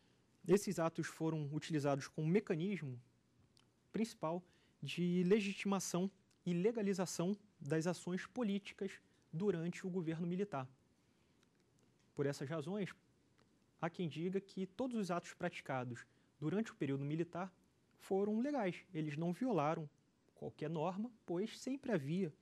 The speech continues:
uma norma editada, normalmente sob medida, para legitimar as práticas normais daquele período.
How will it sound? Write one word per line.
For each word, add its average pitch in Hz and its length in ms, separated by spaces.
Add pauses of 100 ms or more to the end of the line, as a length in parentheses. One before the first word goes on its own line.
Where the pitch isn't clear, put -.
(520)
uma 143 240
norma 131 500 (240)
editada, 175 580 (640)
normalmente 151 380
sob 139 200
medida, 180 520 (340)
para 226 160
legitimar 190 760 (400)
as 180 200
práticas 160 600 (1400)
normais 147 560
daquele 151 380
período. 120 440